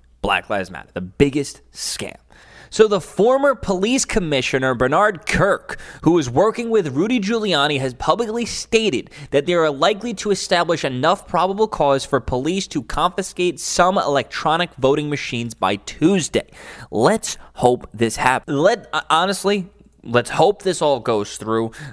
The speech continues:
Uh, it seems like they're gathering more and more evidence, Trump's lawyers, to, to have this probable cause. Hopefully there's enough evidence in the affidavit. Hopefully there's enough evidence from the people who gave the affidavits that actually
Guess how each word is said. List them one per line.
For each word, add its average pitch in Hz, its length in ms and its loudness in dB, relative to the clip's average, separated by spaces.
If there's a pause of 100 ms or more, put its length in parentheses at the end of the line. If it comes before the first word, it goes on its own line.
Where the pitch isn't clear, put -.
(120)
Uh, 110 260 4
it 135 140 -2
seems 190 360 -2
like 175 180 2
they're 135 180 2
gathering 123 500 2
more 117 240 2
and 113 80 2
more 113 200 2
evidence, 113 400 0
Trump's 110 360 -4
lawyers, 113 580 0
to, 104 240 -2 (140)
to 101 180 -2 (440)
have 135 320 0
this 123 160 -6
probable 113 440 -2
cause. 110 500 -2 (680)
Hopefully 151 400 2
there's 131 240 0
enough 123 340 0 (100)
evidence 127 460 -2
in 127 80 -6
the 113 140 -4
affidavit. 107 640 0
Hopefully 127 360 -2
there's 117 200 -2
enough 113 300 -4
evidence 117 300 -4
from 113 140 -10
the 107 60 -10
people 117 280 -14
who 120 140 -8
gave 135 360 -4
the 151 140 -4
affidavits 104 640 -6
that - 160 -10
actually 113 520 -6